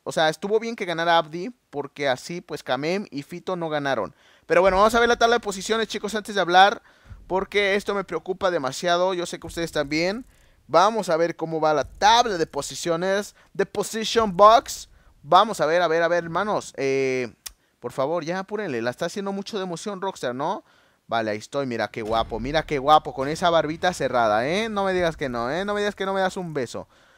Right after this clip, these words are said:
Vale, a ver. Eh, tabla de posiciones. Esta es la general, esta es la de la carrera, perdón. Vamos a ver la general.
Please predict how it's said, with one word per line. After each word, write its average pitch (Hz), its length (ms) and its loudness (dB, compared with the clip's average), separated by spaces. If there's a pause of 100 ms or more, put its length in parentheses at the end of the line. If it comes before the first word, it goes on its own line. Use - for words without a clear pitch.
(140)
Vale, 135 260 4
a - 20 4
ver. 117 260 0 (520)
Eh, 110 960 -10
tabla 143 340 0
de 160 80 -2
posiciones. 165 640 -6
Esta 202 180 -4
es 233 60 4
la 214 100 4
general, 151 440 0
esta 185 160 0
es 220 80 2
la 190 140 4
de 160 100 0
la 143 80 2
carrera, 135 380 -4
perdón. 113 340 -6 (240)
Vamos 170 240 2
a 208 40 -2
ver 185 80 2
la 170 120 0
general. 170 600 2